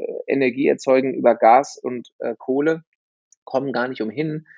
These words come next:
wenn InvestorInnengelder ihnen nicht zufließen oder auf der Hauptversammlung die Kapitalanlagegesellschaften kritische Äußerungen machen, ihr Geschäftsmodell nachhaltig zu verändern. Und,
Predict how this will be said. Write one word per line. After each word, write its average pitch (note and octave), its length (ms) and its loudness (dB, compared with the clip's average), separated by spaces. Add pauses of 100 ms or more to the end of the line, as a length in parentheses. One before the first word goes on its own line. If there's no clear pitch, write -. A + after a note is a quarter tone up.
(240)
wenn B2 120 -4
InvestorInnengelder A#2+ 1120 0
ihnen A#2 420 -2
nicht A#2+ 260 -6
zufließen C3+ 420 0
oder B2 160 6
auf A#2 100 4
der A#2 120 4
Hauptversammlung A2+ 720 2
die A2 400 -4
Kapitalanlagegesellschaften A#2+ 1300 0
kritische - 340 -4
Äußerungen B2 300 -2
machen, A#2 240 -2 (540)
ihr B2+ 100 4
Geschäftsmodell C3 880 0 (140)
nachhaltig C#3 840 0
zu B2 120 -6
verändern. - 500 -6 (720)
Und, A2+ 480 -4